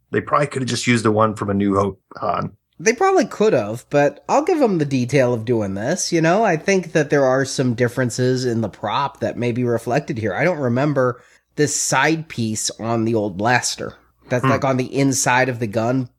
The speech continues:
Speaker 2: n-, part of the scope.
Speaker 1: Yeah, I don't know.
Speaker 2: And I'm looking at the prop. There was silver around the notch, but the actual muzzle was black, and then, like,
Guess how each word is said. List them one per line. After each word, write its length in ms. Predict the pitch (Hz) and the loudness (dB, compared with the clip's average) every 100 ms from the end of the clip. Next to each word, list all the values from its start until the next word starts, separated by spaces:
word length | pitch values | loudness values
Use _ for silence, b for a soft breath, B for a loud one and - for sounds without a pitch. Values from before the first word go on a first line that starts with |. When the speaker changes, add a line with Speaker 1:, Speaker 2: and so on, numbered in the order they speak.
| _ - | _ -10
Speaker 2:
n-, 140 | 123 - _ 113 | -8 -8 _ -18
part 240 | - 123 | -2 -2
of 80 | 120 | 0
the 80 | 104 | -6
scope. 480 | - - 107 117 - _ _ _ - | -6 -4 -2 -2 -6 _ _ _ -6
Speaker 1:
Yeah, 360 | 196 302 320 320 | -2 0 2 2
I 20 | |
don't 160 | 320 | 4
know. 360 | 311 294 180 - B B - | 4 4 2 -2 B B -2
Speaker 2:
And 80 | 185 | -2
I'm 140 | 208 | 2
looking 280 | 320 359 320 | 0 2 0
at 100 | 190 | 0
the 80 | 127 | -2
prop. 520 | - 143 143 139 - b b | -2 2 2 2 -2 b b
There 160 | 175 196 | 0 0
was 320 | 190 247 285 | 2 2 2
silver 540 | - - 208 196 202 175 | 0 0 0 2 2 2
around 300 | 143 143 139 | 2 2 2
the 60 | |
notch, 500 | 120 110 123 180 - - | 2 2 0 0 -4 -6
but 180 | 147 | -6
the 400 | - 131 127 123 - _ - | -2 -2 -2 -4 -8 _ -2
actual 440 | 175 208 - 165 | -2 -2 0 2
muzzle 580 | 139 131 147 131 117 101 b b _ | 4 2 2 2 0 -4 b b _
was 460 | 127 135 127 113 - _ - - | -2 0 0 -4 -14 _ -20 -14
black, 420 | 120 135 156 160 | -2 2 2 2
and 140 | 139 | 0
then, 140 | 135 131 | 0 0
like, 360 | 127 127 - | 0 0 -2